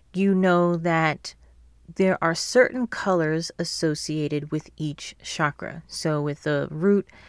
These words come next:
normally it's associated with the color red.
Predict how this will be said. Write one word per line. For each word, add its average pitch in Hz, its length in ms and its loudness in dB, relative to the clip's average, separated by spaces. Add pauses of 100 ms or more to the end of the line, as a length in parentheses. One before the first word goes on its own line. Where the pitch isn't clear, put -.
(320)
normally 170 800 2 (120)
it's - 160 -8
associated 151 560 -4
with 143 140 -10
the 160 100 -16
color 147 360 -8
red. 165 380 -2